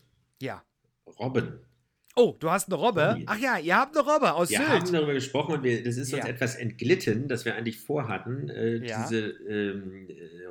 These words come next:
Speaker 2: Robbe oder Seehund, äh, ich weiß doch, ich glaub, es ist ein Seehund, da ist man ja sehr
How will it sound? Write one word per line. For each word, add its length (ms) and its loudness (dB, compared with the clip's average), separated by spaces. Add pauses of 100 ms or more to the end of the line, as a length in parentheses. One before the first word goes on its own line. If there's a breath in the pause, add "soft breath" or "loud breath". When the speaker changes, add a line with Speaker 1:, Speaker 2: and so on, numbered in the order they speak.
(120)
Speaker 2:
Robbe 540 -6 (480)
oder 260 -4
Seehund, 720 -6 (140)
äh, 140 -10
ich 100 -14
weiß 440 -12
doch, 160 -14
ich 100 -12
glaub, 260 -8
es 120 -16
ist 40 -20
ein 80 -10
Seehund, 200 -2
da 40 -2
ist 220 -8
man 100 -6
ja 60 -4
sehr 340 -4